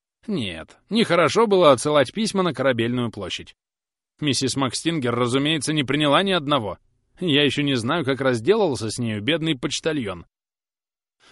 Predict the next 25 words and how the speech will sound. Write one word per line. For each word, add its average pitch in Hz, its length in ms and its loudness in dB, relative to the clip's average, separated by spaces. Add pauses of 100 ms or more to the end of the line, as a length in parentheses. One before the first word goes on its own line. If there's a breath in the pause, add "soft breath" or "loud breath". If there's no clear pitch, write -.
"Стало 180 320 2
быть, 156 220 2
довольно 151 400 4
ясно, 180 420 -2
капитан 101 380 -6
Кутль", — 98 320 -10 (580)
сказал 98 420 -6
Вальтер, 87 440 -10 (680)
"что 143 280 2
все 143 220 0
мы, 139 300 0
и 127 220 0
вы, 147 280 2
и 160 180 -2
дядя 120 260 4
Соль 226 220 2
в 220 60 4
особенности, 190 760 2 (160)
должны 147 440 2
за 165 140 2
своё 143 280 0
беспокойство 135 680 0
благодарить 156 560 0
миссис 156 360 -4
Макстингер". 139 720 -8